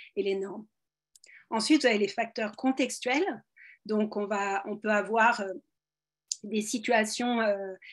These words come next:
par exemple, j'ai, j'ai accompagné une entreprise qui sortait d'une, d'une grave passe financière. Du coup, il y avait une sensibilité, une fragilité, et, euh, j'étais attentive à tenir compte de ça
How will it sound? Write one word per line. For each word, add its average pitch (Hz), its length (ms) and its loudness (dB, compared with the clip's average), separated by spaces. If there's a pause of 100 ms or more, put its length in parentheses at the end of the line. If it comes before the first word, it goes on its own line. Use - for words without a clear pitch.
par 214 120 0
exemple, 220 340 0
j'ai, - 280 -6
j'ai 214 140 -2
accompagné 220 460 0
une 220 100 0
entreprise 214 500 -6
qui 214 120 -10
sortait 220 560 -2
d'une, 196 400 -8
d'une 190 200 -8
grave 214 280 -2 (100)
passe 214 420 -4
financière. 220 920 -2 (400)
Du 220 80 -4
coup, 262 120 2
il 254 40 6
y 269 40 8
avait 226 120 4
une 220 80 2
sensibilité, 240 640 0
une 247 100 2
fragilité, 220 840 -2 (340)
et, 208 220 2
euh, 208 40 0
j'étais 208 280 -2
attentive 220 560 0
à 220 100 4
tenir 233 440 -2
compte 220 200 -4
de 208 140 0
ça 240 480 2